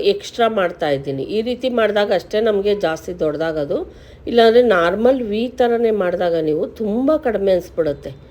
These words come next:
ಆ, ಇದಕ್ಕೆ ನಾನು ಫಸ್ಟು ಏನು ಮಾಡ್ತಾಯಿದ್ದೀನಿ, ಥ್ರೆಡ್ ಪೈಪಿಂಗನ್ನು ಸ್ಟಿಚ್ ಮಾಡ್ಕೊತಾ ಇದ್ದೀನಿ. ಆ, ಫಸ್ಟ್ ಥ್ರೆಡ್ ಪೈಪಿಂಗ್ ಲೈನಿಂಗಿಗೆ ಸ್ಟಿಚ್ ಮಾಡ್ಕೊತೀನಿ. ದಯವಿಟ್ಟು ಲೈನಿಂಗನ್ನು ಎಳೆಯೋಕ್ಕೆ ಹೋಗಬೇಡಿ,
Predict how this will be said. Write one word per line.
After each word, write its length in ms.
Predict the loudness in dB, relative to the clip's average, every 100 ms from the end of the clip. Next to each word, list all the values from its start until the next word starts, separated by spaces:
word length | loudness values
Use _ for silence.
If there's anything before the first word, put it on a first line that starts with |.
| -20 -20 -18 -2
ಆ, 40 | 2 4 2
ಇದಕ್ಕೆ 280 | 0 -2 0 2
ನಾನು 160 | 2 0 -2 -6
ಫಸ್ಟು 260 | -8 -6 0 0
ಏನು 100 | 2
ಮಾಡ್ತಾಯಿದ್ದೀನಿ, 500 | -2 -2 -4 -4 -4 -6 -2
ಥ್ರೆಡ್ 200 | -2 0 0
ಪೈಪಿಂಗನ್ನು 560 | 0 0 -2 -2 -4 -6
ಸ್ಟಿಚ್ 260 | -8 -10 -6
ಮಾಡ್ಕೊತಾ 440 | -6 -4 -6 -6 -8
ಇದ್ದೀನಿ. 280 | -6 -8 -10 -14 -20 -20 -20 -12 -2
ಆ, 40 | 0 0 2
ಫಸ್ಟ್ 280 | 2 2 -4
ಥ್ರೆಡ್ 260 | 4 4 4
ಪೈಪಿಂಗ್ 400 | 2 4 2 4 4
ಲೈನಿಂಗಿಗೆ 600 | 4 4 2 0 2 0
ಸ್ಟಿಚ್ 280 | 0 -12 -8 -6
ಮಾಡ್ಕೊತೀನಿ. 540 | -4 -4 -4 -4 -4 -6 -6 2
ದಯವಿಟ್ಟು 720 | 4 4 2 0 -4 -4 -4 -4 -10 -20 -20 -20 -8 2 6
ಲೈನಿಂಗನ್ನು 800 | 6 6 2 0 2 4 4 2 0 4 4
ಎಳೆಯೋಕ್ಕೆ 360 | 6 2 2 -2
ಹೋಗಬೇಡಿ, 420 | -4 0 0 0